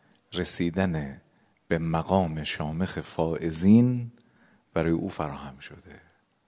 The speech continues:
این می‌شه جزء فوج فائزین و رستگاران و کسانی که به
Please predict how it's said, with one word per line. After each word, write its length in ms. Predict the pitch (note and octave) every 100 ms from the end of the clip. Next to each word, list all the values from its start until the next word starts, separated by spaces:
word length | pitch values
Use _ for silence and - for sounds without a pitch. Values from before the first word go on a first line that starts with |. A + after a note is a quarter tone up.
| _ _
این 120 | F2+
می‌شه 260 | D#2+ F#2 F2+
جزء 420 | - F2+ F2+ F2
فوج 800 | - - G2+ G#2+ G2+ G2+ G2+ G#2 - - - - _ _
فائزین 760 | - D#2 D2 C#2+ D2+ E2+ F#2+
و 60 | E2
رستگاران 1200 | D2 D2+ - - - D2+ D2+ D#2+ F2 G2+ G2 G#2 - - - - - - _
و 60 | -
کسانی 480 | - D#2 F2 F#2 F2+
که 220 | - F#2+
به 500 | F#2 F#2 F#2+ G2